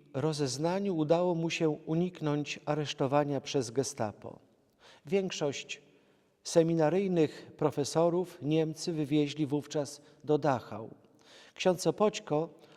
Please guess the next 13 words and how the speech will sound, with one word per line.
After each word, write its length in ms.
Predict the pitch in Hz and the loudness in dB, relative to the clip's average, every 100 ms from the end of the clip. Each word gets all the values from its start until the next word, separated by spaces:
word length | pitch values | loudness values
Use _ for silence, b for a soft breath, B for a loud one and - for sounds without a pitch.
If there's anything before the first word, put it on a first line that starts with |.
| B | B
odprawiał 480 | 170 - 196 190 175 | 0 2 2 4 4
tego 300 | 185 160 156 | 2 6 6
dnia 400 | 147 151 151 - | 6 0 0 0
ranną 580 | 147 156 175 170 160 147 | 0 2 2 0 0 0
mszę 320 | 139 - 139 | -2 -4 -4
świętą 680 | - 147 135 131 151 180 214 B B B | -2 0 0 0 -2 -2 -4 B B B
w 100 | - | -12
pobliskim 580 | - 170 196 208 - 160 | 6 6 6 -6 -4 -4
kościele, 680 | - 147 - - 104 107 110 - - | 0 -2 -2 -4 -4 -6 -10 -14 -4
a 100 | 156 | 2
po 160 | 180 | 2
mszy 240 | 175 190 214 | 2 -2 -6
świętej 580 | - 156 143 160 196 | 2 4 4 0 -2